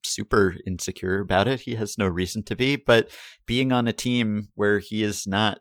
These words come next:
the biggest <laughs> anymore, and he's walking around with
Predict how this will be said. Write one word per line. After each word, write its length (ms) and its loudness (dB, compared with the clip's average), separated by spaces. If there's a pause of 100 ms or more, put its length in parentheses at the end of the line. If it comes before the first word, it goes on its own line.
the 80 -4
biggest 640 -2
<laughs> 40 -14
anymore, 420 -2 (180)
and 420 0 (320)
he's 240 -10
walking 300 2
around 380 -4
with 220 0